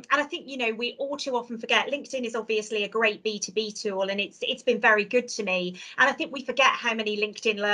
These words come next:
there are that, that they might not be engaging with your content, but guess what? They, they are looking at what you're doing.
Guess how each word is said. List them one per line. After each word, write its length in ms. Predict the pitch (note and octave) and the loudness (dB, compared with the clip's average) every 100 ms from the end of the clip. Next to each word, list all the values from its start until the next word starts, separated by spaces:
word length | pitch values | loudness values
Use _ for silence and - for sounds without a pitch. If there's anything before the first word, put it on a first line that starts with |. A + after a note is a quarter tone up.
| G#3 A3 G#3+ | 2 0 -4
there 160 | G#3 A3 | 2 4
are 260 | G3+ G3 G3+ | 6 4 6
that, 280 | G#3+ - - | 4 4 0
that 180 | B3 C4+ | 2 2
they 100 | C#4 | 2
might 180 | D#4+ B3 | 2 0
not 120 | B3 | -2
be 100 | B3 | -2
engaging 480 | A3+ B3 C#4+ B3 G#3+ | 4 4 4 -4 -6
with 140 | G3+ | -4
your 100 | G#3+ | -4
content, 460 | A3 G#3+ G3 A3 G#3 | -2 -2 0 -2 -2
but 160 | A3 | 0
guess 280 | - B3 - | 2 2 0
what? 320 | A3+ G3 - | 2 2 2
They, 300 | A#3+ A3 A3 - - - | 4 4 2 -6 -6 4
they 120 | B3+ | 6
are 220 | C#4 D4+ | 8 8
looking 240 | C4 A#3+ G#3+ | 6 -2 -6
at 100 | F#3 | -4
what 160 | - | -4
you're 80 | G3+ | -4
doing. 460 | F#3+ G3 G3 G3 | -4 0 0 -2